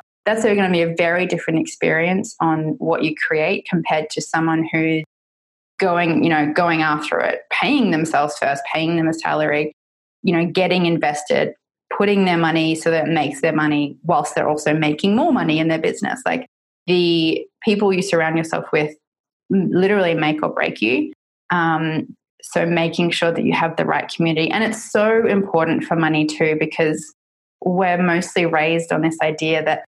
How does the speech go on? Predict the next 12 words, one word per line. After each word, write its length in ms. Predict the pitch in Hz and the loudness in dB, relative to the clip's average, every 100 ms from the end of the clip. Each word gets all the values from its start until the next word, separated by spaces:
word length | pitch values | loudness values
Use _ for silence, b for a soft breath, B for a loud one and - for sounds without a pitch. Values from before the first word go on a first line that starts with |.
| _ | _
shouldn't 420 | - - 170 226 226 | -10 -2 0 0 0
talk 240 | 262 294 | 0 0
about 260 | 220 185 - | 0 0 2
money. 420 | 170 160 151 147 | 2 4 2 2
Like, 160 | 160 - | 0 0
we 100 | 247 | 0
talk 160 | 311 | 2
about 240 | 262 - - | 2 0 -2
sex 320 | 160 151 - | -2 -2 -2
more 140 | 160 151 | -2 0
than 140 | 147 | 0
money, 460 | 147 147 - - | 0 0 -2 -4